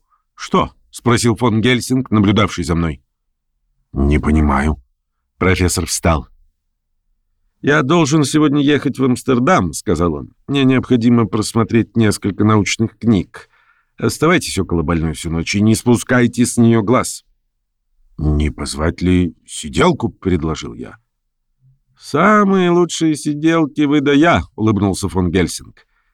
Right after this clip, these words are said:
"Когда она проснется, накормите ее и помните, никаких волнений.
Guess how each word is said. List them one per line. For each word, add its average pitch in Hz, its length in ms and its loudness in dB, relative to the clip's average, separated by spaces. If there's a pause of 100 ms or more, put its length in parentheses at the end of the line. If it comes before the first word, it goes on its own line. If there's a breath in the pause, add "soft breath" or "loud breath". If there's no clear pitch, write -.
"Когда 87 380 0
она 87 200 2
проснется, 120 600 -2
накормите 101 720 0
ее 78 340 -4
и 82 160 -4
помните, 110 800 2
никаких 117 600 0
волнений. 131 480 0